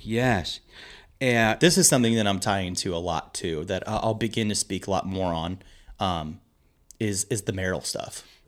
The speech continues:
Speaker 1: Mm-hmm.
Speaker 2: Because you, you know, when you, when you have, and like I said, me and my wife, um, we both battle, you know, these different things, and it's for different reasons.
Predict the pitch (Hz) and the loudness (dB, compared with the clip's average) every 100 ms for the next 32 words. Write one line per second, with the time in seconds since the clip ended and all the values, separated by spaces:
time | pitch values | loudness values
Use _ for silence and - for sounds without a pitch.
0 | - 101 101 95 95 123 117 120 98 - | -10 -6 -4 -6 -4 -2 4 4 2 -6
1 | _ _ _ _ 120 131 - 123 110 104 | _ _ _ _ -4 -4 0 0 2 0
2 | 107 110 113 127 127 127 180 208 156 - | 0 2 2 2 2 2 2 2 0 -4
3 | 131 117 104 - 107 92 - 123 123 107 | -2 0 2 2 0 -2 0 2 2 2
4 | 98 95 - - - 98 87 101 98 107 | 2 0 -2 -6 -4 -4 -2 -2 0 -2
5 | - 87 87 98 107 - 107 98 95 95 | 0 0 2 0 -2 -4 0 0 0 0
6 | 98 - 104 110 98 - - 143 - 151 | -4 -2 -2 0 -4 -6 -2 0 2 4
7 | 143 - - 107 165 - - | 4 2 0 0 0 -6 -16